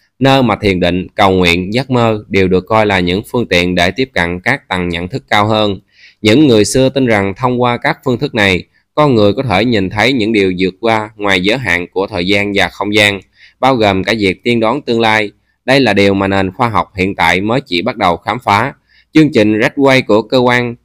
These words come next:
tình báo trung ương Hoa Kỳ không chỉ đơn thuần nghiên cứu khả năng thoát xác, mà còn đặt ra những cảnh báo đáng kinh ngạc.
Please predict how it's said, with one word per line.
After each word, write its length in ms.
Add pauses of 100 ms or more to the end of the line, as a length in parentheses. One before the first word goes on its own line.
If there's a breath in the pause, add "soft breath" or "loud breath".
tình 220
báo 200
trung 220
ương 180
Hoa 200
Kỳ 320
không 300
chỉ 280
đơn 220
thuần 280
nghiên 180
cứu 200
khả 160
năng 260
thoát 160
xác, 280 (380 soft breath)
mà 200
còn 240
đặt 140
ra 200
những 240
cảnh 180
báo 240
đáng 200
kinh 180
ngạc. 240